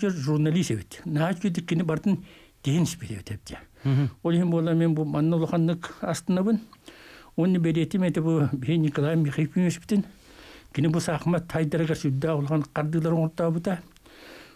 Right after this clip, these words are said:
Speaker 1: Маннатын әйі білер Карпаускота ден бар әпте. Ол оны сүддәқ әлбәқ туақтар оғылар үйеліненлер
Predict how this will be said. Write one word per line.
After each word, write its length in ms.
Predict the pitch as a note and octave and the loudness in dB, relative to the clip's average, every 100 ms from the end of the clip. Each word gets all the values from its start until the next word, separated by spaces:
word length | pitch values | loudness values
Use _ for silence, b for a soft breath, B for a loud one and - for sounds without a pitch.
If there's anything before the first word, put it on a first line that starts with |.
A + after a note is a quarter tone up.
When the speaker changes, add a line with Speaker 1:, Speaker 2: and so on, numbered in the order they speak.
| B | B
Speaker 1:
Маннатын 440 | C#3 D3+ C#3+ E3 | 2 2 2 2
әйі 140 | C#3+ D3 | 2 2
білер 260 | C3+ C#3+ - | 0 -2 -2
Карпаускота 760 | - C3+ D3 C#3 - D#3 C#3+ | -6 -2 -2 -2 -2 -2 0
ден 240 | D3 D#3+ D#3+ - - | 0 0 0 -4 -4
бар 360 | D3+ E3 F3 | -2 0 0
әпте. 320 | C3+ - A2+ - - B B B B D3+ | -4 -6 -16 -16 -20 B B B B -2
Ол 160 | C#3+ | 2
оны 140 | D3 C#3 | 2 2
сүддәқ 420 | C#3 B2+ D#3+ D3 | 0 0 0 0
әлбәқ 420 | C#3 C3+ C3+ - - | 0 0 -4 -8 -4
туақтар 440 | C#3+ C3 - C3+ - - B B B B B B | -2 -2 -2 -4 -4 -12 B B B B B B
оғылар 340 | D3+ C#3+ C#3 D3 | 0 2 2 2
үйеліненлер 680 | C#3 C#3+ C#3+ C#3 C3+ C#3 | 2 2 2 2 2 2